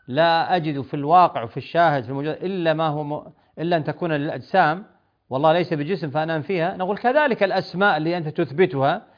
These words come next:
لا يوجد في الشاهد والواقع إلا إيش؟ أن تكون أسماء لأجسام. فإن ك-، ف-، فكذلك إثبات لله عز وجل يستلزم أن يكون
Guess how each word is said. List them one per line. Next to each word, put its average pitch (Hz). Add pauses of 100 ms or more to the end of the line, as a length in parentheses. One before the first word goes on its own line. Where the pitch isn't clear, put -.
(300)
لا 196
يوجد 247
في 165
الشاهد 180
والواقع 180 (420)
إلا 226
إيش؟ 185
أن 190
تكون 196
أسماء 185
لأجسام. 269 (600)
فإن 165
ك-، 175
ف-، 165
فكذلك 220
إثبات 202
لله 202
عز 170
وجل 208
يستلزم 170
أن 165
يكون 165